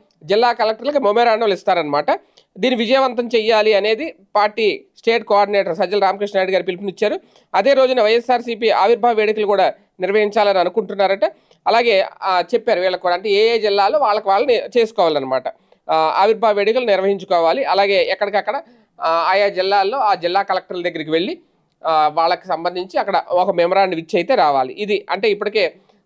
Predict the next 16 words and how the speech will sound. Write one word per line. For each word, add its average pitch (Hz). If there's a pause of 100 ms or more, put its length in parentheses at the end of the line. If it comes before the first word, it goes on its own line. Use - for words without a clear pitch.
ఆ, 139
సోషల్ 214
మీడియాకు 208
సంబంధించి 185
కొంతమంది 170
కేసులు 202
కూడా 190
నమోదవుతున్న 175
నేపథ్యంలో 160 (340)
సోషల్ 202
మీడియా 208
కార్యకర్తలకు, 185 (300)
ఆ, 151
న్యాయ 175
సహాయం 202
కూడా, 185